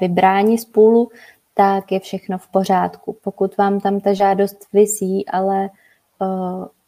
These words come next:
vlastně máte pořád možnost ji odeslat,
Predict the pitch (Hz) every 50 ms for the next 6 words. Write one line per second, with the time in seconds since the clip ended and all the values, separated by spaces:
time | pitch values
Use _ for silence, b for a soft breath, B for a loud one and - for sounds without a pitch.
0 | _ _ _ - 208 202 190 196 190 - - - 202 202 202 202 196 190 196 196
1 | - 196 - - 208 208 208 208 202 202 202 202 202 202 202 202 202 214 202 202
2 | 202 - - 214 208 208 - - - - 180 185 190 180 - - - - 190 180
3 | 185 214 320 - - _